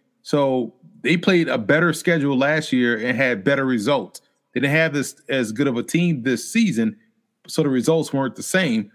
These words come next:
But last year, you know, they were really up there in, in the top fifteen in the country and how well they played. And he kind of faltered a little bit down the stretch. But to go and beat Virginia Tech, to go and beat Syracuse, to go and beat these teams that, that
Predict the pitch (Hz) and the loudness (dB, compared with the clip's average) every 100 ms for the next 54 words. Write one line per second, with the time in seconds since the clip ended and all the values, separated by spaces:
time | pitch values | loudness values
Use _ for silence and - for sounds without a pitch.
0 | _ - 120 107 147 214 170 131 117 113 | _ -6 -2 0 2 0 0 0 0 -2
1 | - _ _ - - 131 123 120 113 - | -6 _ _ -14 -4 0 0 0 -2 -8
2 | - 147 190 156 143 151 143 147 147 139 | -4 0 2 2 0 0 0 0 -2 -2
3 | 131 127 117 127 117 143 123 147 - 143 | 0 0 0 -2 0 -2 -2 -6 -4 -4
4 | 131 113 - 151 127 117 117 131 123 123 | -4 -4 -4 -4 -2 -2 0 -2 0 -2
5 | 110 98 - 147 143 107 98 - _ _ | -2 -6 -8 -4 -2 -2 -4 -16 _ _
6 | 123 123 147 123 - 143 139 - 127 113 | -4 -2 -2 -2 -2 -2 -2 -4 -4 -2
7 | 127 160 135 139 - 131 120 113 185 165 | 0 0 0 -2 0 0 0 -2 -2 -2
8 | - 147 117 - _ _ _ _ - 123 | -2 -2 -2 -6 _ _ _ _ -4 -2
9 | 151 160 127 107 135 117 147 131 113 127 | 2 0 -2 -4 0 0 -2 -4 -2 0
10 | 120 117 117 - 107 143 135 107 156 143 | -2 -2 -4 -4 -4 -2 -2 -2 -2 -2
11 | _ _ _ _ _ _ - 165 139 123 | _ _ _ _ _ _ -2 0 2 -2
12 | - 120 113 135 139 117 156 139 131 - | -2 -2 -2 -4 -2 -2 -2 -2 -4 -2
13 | 147 135 123 110 - 123 | -2 0 -2 -4 -2 -2